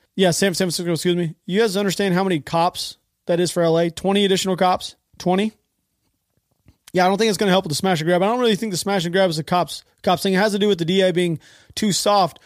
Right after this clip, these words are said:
on people that commit crimes. They're literally letting them out the same day, like, legitimately.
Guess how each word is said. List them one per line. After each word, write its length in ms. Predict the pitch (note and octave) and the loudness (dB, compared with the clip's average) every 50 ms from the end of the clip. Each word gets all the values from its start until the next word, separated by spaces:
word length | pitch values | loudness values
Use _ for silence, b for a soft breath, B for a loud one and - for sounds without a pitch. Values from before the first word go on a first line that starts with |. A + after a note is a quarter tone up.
| b b b b - | b b b b -6
on 80 | F3 | -6
people 540 | - - F#3+ G3 F3 - F#3 D#3+ D#3 - - - | -2 0 0 -2 0 0 -2 -2 -2 -4 -2 -2
that 160 | E3+ E3 - | -2 -2 -2
commit 280 | - E3 E3 E3+ - | -2 -2 -4 -4 -4
crimes. 520 | - - F#3 F#3 D#3+ C#3 B2 A#2+ - - - _ | -4 -4 -2 -2 0 -2 -4 -8 -12 -16 -16 _
They're 140 | F3+ F3+ F3+ | -2 -2 0
literally 320 | F3+ G3+ A#3 A#3+ A3 F#3+ E3+ | 2 2 2 4 2 4 4
letting 240 | F#3+ G3+ G3+ F#3+ | 4 2 2 2
them 80 | F3+ F3+ | 2 2
out 160 | F#3+ F#3+ F#3 | 2 0 0
the 60 | F3+ | -2
same 220 | D3+ - F3+ E3+ E3 | -2 -2 -2 0 0
day, 280 | E3+ D#3 B2+ G2+ B2 - _ _ _ _ _ _ - | 0 -2 -2 -4 -8 -14 _ _ _ _ _ _ -2
like, 140 | F3 F3 | -2 0
legitimately. 540 | D#3 E3 F3 D#3 G3 F#3 F3 D3 A#2+ G2+ - | 0 0 2 2 2 0 0 -4 -6 -10 -14